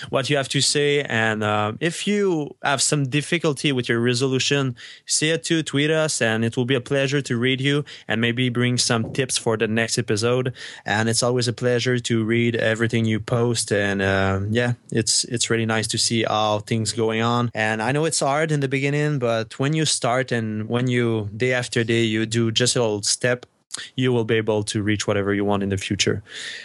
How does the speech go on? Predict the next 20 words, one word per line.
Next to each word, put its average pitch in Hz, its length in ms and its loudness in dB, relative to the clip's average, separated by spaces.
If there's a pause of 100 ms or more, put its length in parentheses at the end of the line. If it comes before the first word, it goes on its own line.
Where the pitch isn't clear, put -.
(280)
So 123 540 0
on 165 380 0
that, 156 440 -2 (960)
uh, 127 220 0
what 135 160 2
is 139 80 -2
the 139 80 2
next 135 560 0
topic, 123 460 -2
Matt? 117 360 0
We, 117 340 4
you 113 100 2
wanna 120 180 2
talk 123 160 0
about, 123 240 0
like, 113 240 0
working 127 320 2
hard 151 540 2
and, 113 240 2
uh 113 380 2